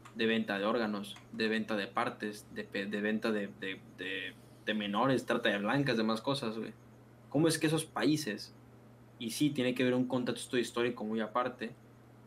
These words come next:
porque esos güeyes están años, güey, años más adelante que nosotros? Pero,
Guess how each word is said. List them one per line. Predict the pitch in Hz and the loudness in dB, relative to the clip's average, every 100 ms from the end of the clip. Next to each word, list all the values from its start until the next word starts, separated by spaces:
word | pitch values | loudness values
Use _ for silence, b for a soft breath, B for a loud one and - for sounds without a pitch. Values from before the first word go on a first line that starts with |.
| - - - | -20 -18 -16
porque | - 110 | -8 -4
esos | 113 | 0
güeyes | 123 113 | 0 0
están | 117 123 - - - - - - - - | -2 -2 -6 -18 -20 -20 -20 -20 -12 -2
años, | 147 156 147 117 | 2 4 2 0
güey, | 101 98 - - | -4 -10 -12 -2
años | 143 147 127 | 0 2 0
más | 123 127 | -2 -4
adelante | 120 117 123 | -4 -4 -6
que | 117 | -6
nosotros? | 113 - 113 - - - - - - - - - - - | -6 -8 -12 -14 -18 -20 -20 -20 -20 -20 -20 -20 -8 0
Pero, | 127 117 | 0 0